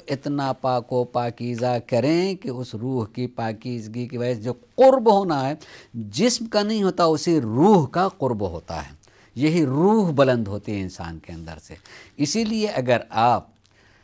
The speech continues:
سرکار رسالت مآب حضرت محمد مصطفیٰ صلی اللہ علیہ وآلہ وسلم کے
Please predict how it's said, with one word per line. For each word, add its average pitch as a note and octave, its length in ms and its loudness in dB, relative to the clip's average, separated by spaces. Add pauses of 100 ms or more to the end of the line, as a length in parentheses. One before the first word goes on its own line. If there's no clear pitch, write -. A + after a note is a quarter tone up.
(140)
سرکار B2+ 480 0
رسالت B2 420 -4
مآب A#2+ 420 0 (100)
حضرت B2 340 -4
محمد A#2+ 440 -4
مصطفیٰ A#2+ 580 -2
صلی A#2+ 320 -6
اللہ A#2+ 260 -4
علیہ A#2+ 680 -2
وآلہ A#2+ 680 -2
وسلم A#2+ 540 -6
کے B2 260 -4